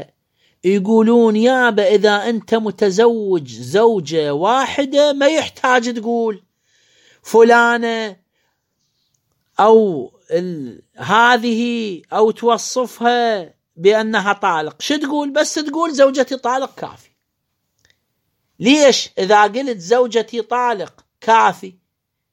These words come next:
ما يحتاج لا أشر عليها ولا أسميها ولا أوصفها ولا أحددها ولا أ-،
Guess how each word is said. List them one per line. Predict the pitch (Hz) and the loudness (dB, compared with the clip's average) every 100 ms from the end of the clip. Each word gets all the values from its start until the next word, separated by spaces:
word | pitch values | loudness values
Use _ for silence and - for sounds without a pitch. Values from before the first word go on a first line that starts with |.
| _ _ _ _ _ _ | _ _ _ _ _ _
ما | 147 196 | 0 4
يحتاج | 226 - 220 220 185 | 4 4 0 0 0
لا | 208 226 226 233 | 0 2 2 -2
أشر | 220 - 226 | -4 -4 -6
عليها | 196 220 226 220 185 | -4 -4 -4 -6 -6
ولا | 170 202 233 214 | -4 0 2 2
أسميها | 196 226 220 226 233 180 | -2 -6 -8 -8 -8 -6
ولا | 160 170 226 226 202 | -4 -2 0 0 0
أوصفها | 220 196 233 214 - 165 | -2 -2 -6 -6 -8 -4
ولا | 185 226 233 | -2 0 -2
أحددها | 196 - 226 190 233 180 180 | -2 -4 -4 -6 -8 -6 -4
ولا | 196 233 | -2 0
أ-، | 226 208 - | -2 -2 -8